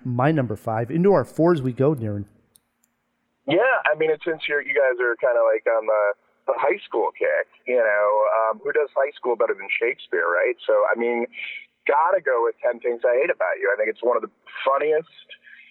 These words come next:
Speaker 2: you know, films around. I think, you know, I mean, it's, it's breakthrough for Heath Ledger and Julia Stiles and Joseph Gordon-Levitt. And, you know, there's so many great, great, rich, fun scenes in that.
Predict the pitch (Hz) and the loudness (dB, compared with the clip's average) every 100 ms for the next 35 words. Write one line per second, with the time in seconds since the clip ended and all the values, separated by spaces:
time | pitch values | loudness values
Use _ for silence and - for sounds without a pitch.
0 | _ - 131 123 120 123 - 139 127 127 | _ -2 0 2 2 0 -2 0 2 0
1 | 131 127 123 107 113 139 120 117 113 - | -2 0 0 0 0 0 0 -2 -6 -8
2 | - 117 110 107 110 110 104 - 107 - | -2 0 2 0 -2 -4 -4 -10 -12 -6
3 | - 123 - - 139 - 110 104 131 135 | -2 -2 -2 -2 -2 0 -2 0 -4 -4
4 | - - - 127 127 123 123 120 101 98 | -8 -8 0 0 2 2 2 2 -2 -6
5 | 101 98 104 147 135 120 110 95 95 - | -4 -2 -2 0 2 2 -2 -4 -6 -2
6 | 107 104 127 143 131 98 101 104 - - | -2 0 0 2 0 -2 -6 -6 -18 -20
7 | - - - _ 143 127 117 117 147 139 | -20 -20 -20 _ -2 0 -2 -2 0 0
8 | 131 104 - 123 127 - 107 127 123 120 | 0 -8 -2 0 0 -4 -4 -2 -2 -2
9 | 123 - - 123 113 120 - 113 113 127 | -4 -4 -4 -2 -2 -4 -8 -6 -4 -2
10 | 156 170 - | -2 0 0